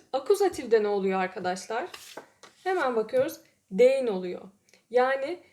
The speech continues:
R gidiyor, R kalkıyor, o N'ye dönüşüyor sadece. Peki femininumda ne oluyor? Aynı şekilde kalıyor. Hiçbir değişiklik olmuyor. Neutrumda ne oluyor? Yine aynı şekilde kalıyor. Sadece aslında bizim diğer artikelimiz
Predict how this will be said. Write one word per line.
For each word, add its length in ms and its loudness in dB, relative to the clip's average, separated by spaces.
R 240 2
gidiyor, 580 0
R 220 4
kalkıyor, 440 -2
o 340 -4
N'ye 460 4
dönüşüyor 460 -6
sadece. 560 -14
Peki 300 -2
femininumda 720 2
ne 80 0
oluyor? 480 -2
Aynı 560 0
şekilde 460 -8
kalıyor. 340 -2
Hiçbir 320 -6
değişiklik 560 -2
olmuyor. 400 0
Neutrumda 640 -2
ne 60 -4
oluyor? 280 -4
Yine 320 0
aynı 280 -2
şekilde 520 -8
kalıyor. 420 -2
Sadece 580 2
aslında 520 0
bizim 300 -4
diğer 300 2
artikelimiz 720 -8